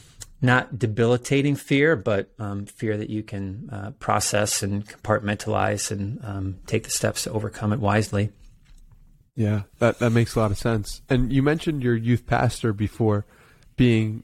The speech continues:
Speaker 2: a critical role in someone to emulate. Why was that such a transformative experience for you?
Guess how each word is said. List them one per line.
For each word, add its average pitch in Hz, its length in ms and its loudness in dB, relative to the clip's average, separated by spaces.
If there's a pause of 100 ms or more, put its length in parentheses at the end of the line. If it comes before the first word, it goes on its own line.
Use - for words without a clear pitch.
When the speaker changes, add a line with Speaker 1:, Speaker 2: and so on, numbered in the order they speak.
(140)
Speaker 2:
a 127 80 2
critical 127 500 4
role 110 600 4
in 110 160 2
someone 117 420 2
to - 220 -2
emulate. 104 480 0 (460)
Why 123 240 4
was 156 300 2
that 117 300 2
such - 220 0
a 101 60 -6
transformative 104 760 0
experience 98 580 -2
for 101 240 -2
you? 98 160 -4